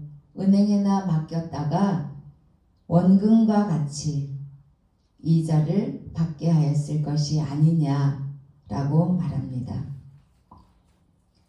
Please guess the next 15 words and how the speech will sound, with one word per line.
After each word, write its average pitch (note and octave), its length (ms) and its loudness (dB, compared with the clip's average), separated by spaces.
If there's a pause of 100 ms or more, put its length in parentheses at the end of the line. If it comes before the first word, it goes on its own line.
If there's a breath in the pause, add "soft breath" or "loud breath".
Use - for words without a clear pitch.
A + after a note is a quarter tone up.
(140)
종이 G#3+ 400 0
한 G3+ 320 0
말을 D#3 680 2 (240)
그대로 D3 920 -2 (200)
돌려서 E3 920 2 (440)
말을 C#3 800 -6
하고 G#3 300 -2
있는 E3 300 2
거지요. C3+ 640 -8 (1800)
주인은 A3+ 760 0
이런 A#3+ 440 2
마음을 F#3 540 2
갖고 F3 840 -2 (280)
한 G3 240 0
달란트 D3+ 880 -2